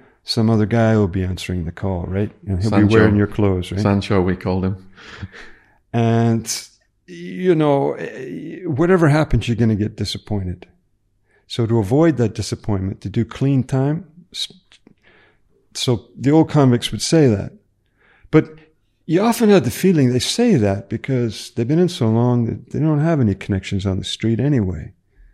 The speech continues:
Speaker 1: So, yeah, the fact is, if you did have somebody coming, you know, suddenly, who knows? You know, you got money on your books, people are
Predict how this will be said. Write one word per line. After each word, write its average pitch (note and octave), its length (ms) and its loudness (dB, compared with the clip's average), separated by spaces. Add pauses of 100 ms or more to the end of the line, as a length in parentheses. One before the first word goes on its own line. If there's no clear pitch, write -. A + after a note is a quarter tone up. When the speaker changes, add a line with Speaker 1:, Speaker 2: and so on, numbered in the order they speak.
(800)
Speaker 1:
So, A2+ 560 -2 (840)
yeah, - 600 -12 (540)
the G#2+ 80 -6
fact C#3 340 2
is, B2 200 4
if A2 180 -2
you G#2+ 60 0
did G3+ 300 2
have A2 240 2
somebody F#2 360 0
coming, G#2+ 480 -4 (840)
you A2+ 100 -2
know, B2+ 220 -2
suddenly, A#2 800 2
who C3 200 2
knows? D3 400 4
You A2+ 80 0
know, D3 80 2
you C3+ 80 2
got G2 160 -2
money G#2 300 4
on G2+ 80 2
your G2 120 2
books, D#3+ 560 2
people - 380 -6
are F#2+ 140 -6